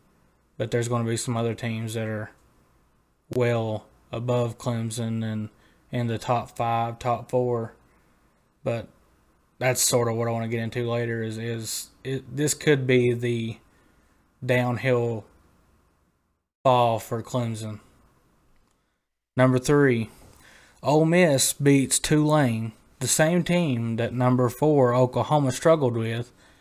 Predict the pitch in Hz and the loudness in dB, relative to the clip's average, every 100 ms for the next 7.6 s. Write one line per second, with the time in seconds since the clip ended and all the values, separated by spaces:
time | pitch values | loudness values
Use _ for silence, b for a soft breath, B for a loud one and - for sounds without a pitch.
0 | b b b b - 123 117 139 139 139 | b b b b -2 0 2 2 4 4
1 | - 147 120 - - - 131 135 143 - | 2 2 2 0 -6 2 4 6 2 0
2 | 143 135 120 113 117 - 160 156 - 151 | 0 2 0 -4 -8 -6 -6 -6 -4 -2
3 | 151 151 123 120 - 170 151 120 117 117 | 0 0 -2 -2 0 2 2 2 0 -2
4 | 117 b b b b b - 123 127 131 | -4 b b b b b -4 0 4 4
5 | 127 123 - 120 120 139 139 135 - 135 | 4 0 0 0 0 0 0 -2 0 2
6 | 135 135 131 135 131 127 127 120 120 120 | 2 0 0 0 0 -2 -2 -2 0 -2
7 | 110 123 113 - 113 - | 0 -2 -2 -6 -12 -12